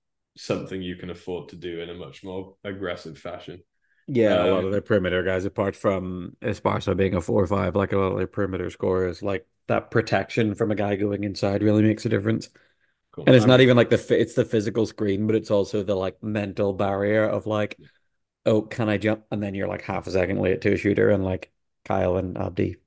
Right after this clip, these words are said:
Speaker 2: don't need very long to get the shot up.
Speaker 1: I'm gonna swoop in here and point out that Ispasa is a four and not a four five, so that when Mendel corrects us, he's only coming for you and not me.
Speaker 2: Okay, thanks, Mendel.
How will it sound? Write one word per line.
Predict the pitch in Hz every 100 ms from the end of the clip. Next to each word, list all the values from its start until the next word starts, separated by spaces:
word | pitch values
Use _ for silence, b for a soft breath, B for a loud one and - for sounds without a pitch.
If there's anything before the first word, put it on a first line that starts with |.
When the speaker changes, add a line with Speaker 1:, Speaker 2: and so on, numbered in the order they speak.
| _
Speaker 2:
don't | 104 101 -
need | 95 92
very | - 104 101
long | 104 104 104
to | - 107 _
get | - -
the | 101
shot | 107 107
up. | 117 - b b b b _ _ _ _ _ _
Speaker 1:
I'm | 101 101
gonna | 101 98
swoop | 95 - 110 104
in | 98
here | 95 95
and | 92
point | 90 98 85
out | 92
that | 90 92
Ispasa | - 95 90 101
is | 95
a | 95
four | 95 98 90 90
and | 90
not | 92
a | 90
four | - 92 90
five, | 92 92 95
so | - 101
that | 76 - _
when | 101 92
Mendel | 92 92 90 85
corrects | 85 90 - -
us, | 92
he's | - 95
only | 92 92 92
coming | 95 92 90
for | 92
you | 92 92
and | 95
not | 80
me. | 98 - _ _ -
Speaker 2:
Okay, | 107 104 90
thanks, | 110 -
Mendel. | 104 101 107 104